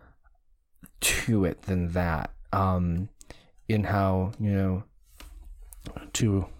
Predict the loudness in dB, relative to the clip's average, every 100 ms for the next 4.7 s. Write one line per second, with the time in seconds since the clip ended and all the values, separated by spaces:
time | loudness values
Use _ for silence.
0 | -20 -12 -8 -4 -4 2 2 4 4 4
1 | 2 2 2 2 0 -4 -6 0 2 4
2 | 4 4 4 2 2 2 0 -4 -20 -20
3 | -8 0 0 2 2 4 2 2 0 0
4 | 2 2 4 4 2 0